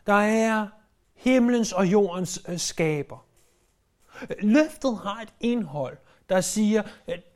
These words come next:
Gud vil tage sig af alt, hvad du har behov for. Og løftet har en størrelse,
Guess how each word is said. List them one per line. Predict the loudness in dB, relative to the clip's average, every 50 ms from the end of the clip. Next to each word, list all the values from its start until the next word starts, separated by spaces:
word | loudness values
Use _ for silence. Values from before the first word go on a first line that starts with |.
| _ _ _ _ _ _
Gud | 0 2 4 4 4
vil | 4 2 0 -2
tage | -4 -4 -4 -4 -2
sig | -2 -2 -2
af | -2 -2 0
alt, | 0 0 0 -2 -2
hvad | -2 -4 -2
du | 0 0 0 0 0
har | 0 -2
behov | -2 -2 -2 -2 -4 -6 -8 -10 -12
for. | -16 -16 -16 -16 _ _ -20 -10 0
Og | 2 4 4
løftet | 6 6 4 4 2 0 -4 -2 -2 0 0
har | 0 0 -2 0
en | -2 -4
størrelse, | -4 -6 -8 0 2 4 4 4 4 2 0 -2 -4 -8 -12 -12 -12